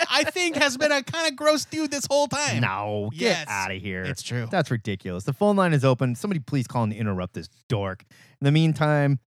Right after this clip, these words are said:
Speaker 2: let's find, where are we at here? Two-Headed Nerd, cover to cover. Mark Tarrington sent us
Speaker 1: Oh,
Speaker 2: something.
Speaker 1: yeah, we do have voicemails.
Speaker 2: We got some voicemails here.
Speaker 1: We have some voicemails.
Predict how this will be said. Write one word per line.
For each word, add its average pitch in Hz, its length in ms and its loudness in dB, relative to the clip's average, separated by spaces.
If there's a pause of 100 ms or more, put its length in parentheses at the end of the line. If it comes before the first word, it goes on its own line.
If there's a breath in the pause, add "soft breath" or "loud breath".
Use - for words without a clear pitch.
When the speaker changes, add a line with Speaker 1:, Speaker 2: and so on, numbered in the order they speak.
(160)
Speaker 2:
let's - 120 -16
find, 147 840 0
where 180 120 -2
are - 20 -4
we 175 140 -2
at 110 120 0
here? 87 320 -6
Two-Headed 156 240 -4
Nerd, 127 220 -2
cover 151 160 -4
to 139 60 -4
cover. 117 400 -2 (1500)
Mark 131 200 -4
Tarrington 98 640 -4 (300)
sent 85 260 -6
us 82 100 -8
Speaker 1:
Oh, - 60 -18
Speaker 2:
something. 78 260 -8
Speaker 1:
yeah, 95 160 -4
we 107 160 -12
do 107 200 -18
have 95 280 -20 (500)
voicemails. - 460 -14
Speaker 2:
We 95 100 -4
got 95 200 -6
some 110 100 -6
voicemails 87 500 -8
here. 95 220 -4
Speaker 1:
We 123 60 -6
have 113 120 -18
some 101 240 -16
voicemails. 101 680 -16